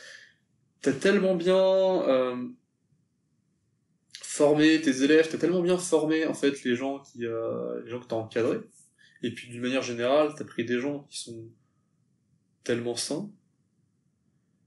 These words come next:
tellement, enfin, on a, on a,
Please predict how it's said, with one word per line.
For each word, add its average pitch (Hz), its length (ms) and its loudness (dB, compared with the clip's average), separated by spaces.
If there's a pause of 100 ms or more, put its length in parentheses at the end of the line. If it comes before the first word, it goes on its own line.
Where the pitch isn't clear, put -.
(420)
tellement, 117 960 -4
enfin, 262 240 -14 (720)
on 127 80 -2
a, 139 80 6
on 147 100 4
a, 139 80 6